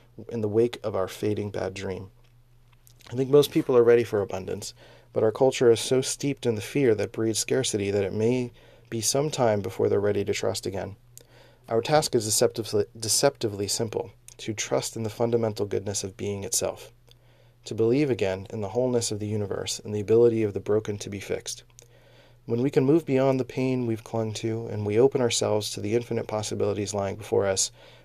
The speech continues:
ready to be claimed. This, then, is the last question. Which world will you live in? Will you live as if the world is falling apart, and in doing so, accept your fate as the dead wood that burns away?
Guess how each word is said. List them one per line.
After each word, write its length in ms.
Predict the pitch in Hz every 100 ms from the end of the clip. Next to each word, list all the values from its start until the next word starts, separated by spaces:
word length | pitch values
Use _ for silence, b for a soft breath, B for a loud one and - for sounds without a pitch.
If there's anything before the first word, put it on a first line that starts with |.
| -
ready 180 | 117 110
to 100 | 107
be 100 | 101
claimed. 400 | - 101 104 - - _ _ _ b b b _
This, 240 | 135 156 -
then, 320 | 98 101 -
is 140 | 113
the 80 | 107
last 240 | 107 101 -
question. 480 | 98 92 98 95 - - - 117
Which 260 | 127 -
world 240 | 110 104 101
will 100 | 101
you 140 | 104
live 220 | 107 113
in? 180 | 95 95 - b b b b b _ _
Will 140 | 107 113
you 140 | 113
live 320 | 120 147 139 - _ _ -
as 220 | 113 110
if 160 | 123
the 100 | -
world 360 | 110 120 123 117
is 100 | 104
falling 280 | - 113 110
apart, 380 | 104 117 131 - -
and 200 | 110 101
in 220 | 107 90
doing 260 | 107 151 139
so, 420 | - 98 95 101 -
accept 440 | - - 135 -
your 80 | 120
fate 280 | - 117 110
as 180 | 107 98
the 120 | 107
dead 260 | 95 117 117
wood 340 | 104 104 98
that 160 | 98 -
burns 260 | 101 98
away? 320 | 98 101 95